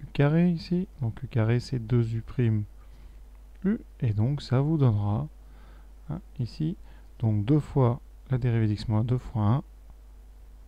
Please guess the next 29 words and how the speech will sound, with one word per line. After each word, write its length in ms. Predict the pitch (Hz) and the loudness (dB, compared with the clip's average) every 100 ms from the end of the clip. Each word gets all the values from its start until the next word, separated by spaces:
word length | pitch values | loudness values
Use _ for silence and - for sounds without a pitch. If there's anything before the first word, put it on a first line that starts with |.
| - - - - | -20 -20 -20 -20
fois 300 | - - 147 | -18 -2 0
ici 280 | 165 - - - | 0 -4 -8 -4
x 220 | 165 - | -6 -2
moins 340 | 143 131 120 107 | 0 2 2 0
un. 60 | - - - - - - - - - - - - | -8 -16 -18 -18 -20 -20 -20 -20 -20 -20 -20 -4
Donc 180 | 160 139 | 0 2
on 80 | 120 | 2
va 80 | 120 | 2
appliquer 440 | 113 143 - 240 | 0 -4 -2 -4
pour 200 | 226 143 | 0 0
avoir 220 | 131 123 | 2 0
donc 220 | 117 120 113 | 0 0 2
g 280 | 113 123 - - - - - | 2 0 -2 -16 -20 -20 -20
seconde, 720 | - 117 117 175 233 220 120 - - - - - - - | -6 0 2 4 4 4 2 -2 -14 -18 -20 -20 -20 -4
donc 140 | 117 | 0
le 140 | 104 123 | 4 4
moins 180 | 127 117 | 4 4
on 40 | |
va 100 | 104 | 2
le 60 | 95 | 2
garder, 420 | 117 98 143 185 - - - - - - | -2 0 0 0 -4 -18 -20 -20 -20 -2
vous 220 | 143 190 | 0 4
aurez 200 | 196 175 | 4 4
donc, 440 | 127 120 95 - - - - - - | 4 2 2 -4 -14 -18 -20 -20 -6
eh 40 | |
bien, 140 | 110 107 | 2 4
moins 240 | 139 170 | 4 4
u 140 | 139 131 | 4 0
prime 340 | - 120 107 | 0 -2 -2